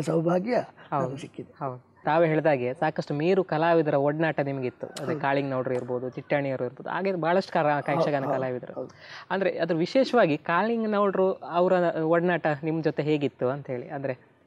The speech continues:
Speaker 2: ವೈಯಕ್ತಿಕವಾಗಿ?
Speaker 1: ವೈಯಕ್ತಿಕವಾಗಿ ನನ್ನ ಮೇಲೆ ಪ್ರೀತಿ ಇತ್ತು.
Speaker 2: ಹ್ಮ್, ಹ್ಮ್.
Speaker 1: ಆದ್ರೆ ಅವರು ವ್ಯಕ್ತಿತ್ವ ಹೇಗೆ ಕೇಳಿದ್ರೆ, ಎಲ್ಲಾ ಕಲಾವಿದರನ್ನು ತುಂಬಾ ಪ್ರೀತಿಸ್ತಿದ್ರು,
Speaker 2: ಹ್ಮ್.
Speaker 1: ಆದ್ರೆ ಯಾರೊಟ್ಟಿಗೂ ಬೆರೀತಿರ್ಲಿಲ್ಲ.
Speaker 2: ಹಾ, ಹಾ, ಹಾ.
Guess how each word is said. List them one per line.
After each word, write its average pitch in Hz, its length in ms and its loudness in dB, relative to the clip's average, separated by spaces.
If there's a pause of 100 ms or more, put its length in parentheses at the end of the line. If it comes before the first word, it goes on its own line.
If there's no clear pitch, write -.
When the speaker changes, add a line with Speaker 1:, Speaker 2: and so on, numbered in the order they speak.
Speaker 2:
ವೈಯಕ್ತಿಕವಾಗಿ? 165 680 2 (200)
Speaker 1:
ವೈಯಕ್ತಿಕವಾಗಿ 147 840 -6
ನನ್ನ 156 180 -6
ಮೇಲೆ 160 220 -4
ಪ್ರೀತಿ 165 400 -6
ಇತ್ತು. - 220 -16
Speaker 2:
ಹ್ಮ್, 143 140 -6
ಹ್ಮ್. 139 160 -14
Speaker 1:
ಆದ್ರೆ 175 600 2 (1000)
ಅವರು 190 640 6 (160)
ವ್ಯಕ್ತಿತ್ವ 202 540 2
ಹೇಗೆ 185 300 6
ಕೇಳಿದ್ರೆ, 180 460 0
ಎಲ್ಲಾ 180 680 -2
ಕಲಾವಿದರನ್ನು 180 1040 -2 (240)
ತುಂಬಾ 220 520 6
ಪ್ರೀತಿಸ್ತಿದ್ರು, 196 960 2
Speaker 2:
ಹ್ಮ್. 170 360 -6
Speaker 1:
ಆದ್ರೆ 180 320 6
ಯಾರೊಟ್ಟಿಗೂ 190 720 4
ಬೆರೀತಿರ್ಲಿಲ್ಲ. 175 720 4
Speaker 2:
ಹಾ, - 360 -4
ಹಾ, 131 280 -10
ಹಾ. 131 80 -6